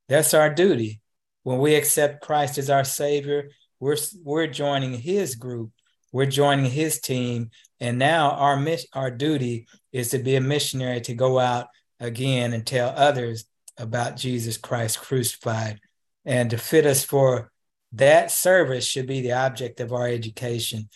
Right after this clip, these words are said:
We should constantly be, constantly be trying to figure out and find out, how can we do better? You know, we've done countless missionary projects,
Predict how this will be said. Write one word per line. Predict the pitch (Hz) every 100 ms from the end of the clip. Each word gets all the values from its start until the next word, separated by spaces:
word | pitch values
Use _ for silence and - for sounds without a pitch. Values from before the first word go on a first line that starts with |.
| - _
We | 135 143
should | 147 135
constantly | 147 160 - 131
be, | 127 135 - _
constantly | - 151 165 - 127 123
be | 123 123
trying | - 139 127
to | 113
figure | - 143 131 131
out | 123 123 120 _ _ _ _
and | 117 117
find | - 131 127 123
out, | 123 117
how | 117 151 190
can | - 165
we | 156
do | 147 147 135
better? | 131 135 117 107 101 _ _ _ _
You | 127 127
know, | 127 123
we've | 135 147 135
done | 139 135 127 123 113 _ _ _ _ _ _ _ _ _ _ -
countless | 147 151 - 139 131 135
missionary | 135 - 135 131 127 117
projects, | - 131 127 120 127 123 113